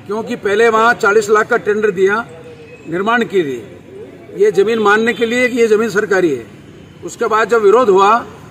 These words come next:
तो उन्होंने इसको टेंडर को वापस लिया। उसके बाद फिर कॉन्स्पिरेसी हुई, षड्यंत्र हुआ, फिर वो ज़मीन किसी के नाम की गई,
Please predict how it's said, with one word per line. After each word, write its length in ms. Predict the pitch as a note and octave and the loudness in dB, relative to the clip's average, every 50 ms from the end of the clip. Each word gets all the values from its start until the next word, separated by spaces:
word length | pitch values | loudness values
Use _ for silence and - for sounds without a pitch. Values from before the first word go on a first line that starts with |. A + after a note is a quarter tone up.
| - A3 G#3+ | -20 -10 -6
तो 100 | G3+ G3+ F#3 F#3+ - - - - - - - - | -4 -2 -2 -4 -6 -12 -20 -20 -20 -20 -14 -8
उन्होंने 300 | F3+ F#3 G#3 G#3+ A3+ A#3 | -6 -4 -4 -2 -2 0
इसको 300 | A3+ G#3 G3 - - A3+ | 0 0 0 0 0 0
टेंडर 300 | G#3+ - G#3 G3 G3+ A3 | 0 0 -2 -2 0 2
को 80 | A3+ A3 | 4 4
वापस 280 | G3+ G3 - A#3+ - G3 | 2 2 0 -2 -2 0
लिया। 240 | F#3 F3 D3+ B2 G#2+ - - - - - - - - - - - - - - - - | 0 0 0 -2 -4 -10 -14 -18 -20 -20 -20 -20 -20 -20 -20 -18 -18 -18 -14 -10 -8
उसके 220 | G3+ - - B3 | -8 -6 -4 -2
बाद 220 | A3+ A3+ A#3 A#3+ - | 0 0 0 0 -2
फिर 240 | - G#3+ B3 - | -4 -6 -4 -2
कॉन्स्पिरेसी 500 | - A#3 B3+ B3 - C4+ C4 C4+ D#3+ G#3 | 0 -2 -2 -2 -2 -4 -4 -4 -2 0
हुई, 240 | B3+ G#3+ F#3+ E3 B2+ - | 2 2 2 2 0 -4
षड्यंत्र 300 | - G#3 A3+ B3 A#3+ B3+ | -4 -4 -2 -2 -2 0
हुआ, 260 | B3 A3 G3+ G#3+ F3 B2+ - - - - - - - - - - | 2 2 4 4 2 0 -2 -8 -16 -20 -20 -20 -20 -20 -16 -10
फिर 120 | - A3 A#3+ | -6 -4 -2
वो 120 | B3 B3 | -2 0
ज़मीन 300 | F3+ G#3 G#3+ A3 B3+ B3 | 0 0 0 0 0 -2
किसी 260 | - A#3 G#3+ - - | -2 -4 -4 -2 -2
के 60 | B3+ A#3+ | 0 0
नाम 220 | A#3 A#3 B3 A#3 | 2 2 0 0
की 180 | E3+ A3+ B3 A3 | -2 -2 -2 0
गई, 180 | G3+ F3+ D3+ | 0 0 -2